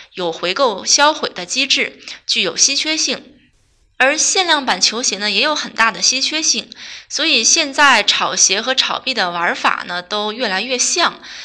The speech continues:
比如说，比特币券商呢，会向炒币的用户收取一定的交易手续费，而球鞋券商呢，会向交易双方收取一定的佣金和鉴定费用。这里啊，麦麦想说的是，炒币和炒鞋其实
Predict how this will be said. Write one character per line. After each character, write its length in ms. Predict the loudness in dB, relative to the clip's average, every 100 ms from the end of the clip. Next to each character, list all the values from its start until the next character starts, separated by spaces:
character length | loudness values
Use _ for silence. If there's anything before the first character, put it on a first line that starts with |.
| -12
比 100 | -4
如 160 | -2 0
说， 220 | 0 0
比 160 | 0 -2
特 120 | -6
币 140 | -4
券 220 | -2 0 2
商 240 | 0 0
呢， 100 | -4
会 140 | -6
向 200 | -4 -4
炒 200 | -2 -2
币 120 | -4 -4
的 120 | -4
用 160 | -6
户 200 | -8 -8 -6
收 180 | -6 -4
取 160 | -6
一 80 | -6
定 220 | -6 -6
的 100 | -6
交 240 | -4 0 0
易 100 | 2
手 260 | 2 2
续 120 | -2 -2
费， 300 | -2 -2 -4 -16 -14 -16 -2
而 200 | 2 4
球 260 | 4 2
鞋 160 | 2 2
券 260 | 2 0 0
商 240 | 0 0
呢， 140 | -4
会 220 | -8 -6 -6
向 320 | -2 -2 -2
交 180 | 0 0
易 80 |
双 240 | 0 -2 -2
方 240 | 0 0
收 180 | 0 -2
取 200 | -4 -6
一 80 | -6
定 160 | -6
的 120 | -6 -8
佣 260 | -8 -6
金 280 | -6 -6 -8
和 240 | -8 -8
鉴 340 | -4 -2 -2 -2
定 220 | -6 -6
费 240 | -6 -6
用。 220 | -4 -8 -12 _ _ _ -20 -18 -18 -14 -4
这 160 | 0
里 100 | 0
啊， 160 | 0 -2
麦 160 | -2 -2
麦 160 | -2
想 180 | -6 -6
说 200 | -6 -4
的 160 | -2 0
是， 320 | 0 -2 -6 -12 -18 -12
炒 220 | -4 -2 -2
币 180 | -4
和 140 | -4 -2
炒 260 | -2 -4
鞋 300 | -2 0 0
其 180 | -2 0
实 280 | 0 -2 -4